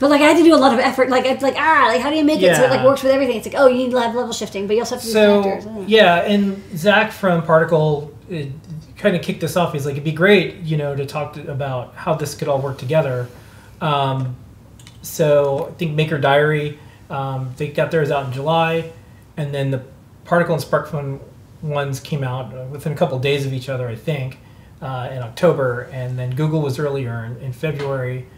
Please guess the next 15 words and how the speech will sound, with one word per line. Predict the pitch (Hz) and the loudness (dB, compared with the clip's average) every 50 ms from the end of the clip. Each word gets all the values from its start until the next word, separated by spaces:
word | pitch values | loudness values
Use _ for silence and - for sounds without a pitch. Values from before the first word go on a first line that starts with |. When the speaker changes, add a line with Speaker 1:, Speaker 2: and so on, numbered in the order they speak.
| - - - - - - - | -20 -20 -20 -20 -20 -18 -12
Speaker 2:
uh, | 143 131 127 | -10 -10 -10
sorry, | 123 - 185 156 139 | -4 -2 -2 -2 0
September, | - 180 160 - 185 185 175 147 127 123 127 - - - - - - - - | -2 -4 -2 0 2 2 2 2 2 0 -2 -4 -10 -18 -20 -20 -20 -8 -4
and | 185 151 147 147 143 147 | -2 -2 -2 -2 -4 -6
of | - 160 147 135 135 135 | -8 -8 -8 -8 -6 -2
this | 147 202 202 | -2 -2 0
form | - 185 156 131 | 0 0 -2 0
factor, | - 143 123 117 - - 123 117 131 | -2 -4 -4 -4 -6 -6 -6 -6 -6
and | 135 143 139 139 139 | -8 -8 -8 -8 -6
then | 135 135 131 127 | -6 -6 -6 -8
Cepheid | 120 - - 135 - 143 135 127 | -8 -8 -10 -10 -10 -8 -8 -8
was | 123 127 131 123 123 | -6 -6 -4 -4 -4
in | 127 127 | -6 -6
February. | 117 - - 135 123 120 120 120 117 117 120 | -8 -8 -8 -8 -8 -8 -8 -8 -10 -10 -10
So | 120 - 165 147 147 147 | -8 -4 -4 -4 -4 -6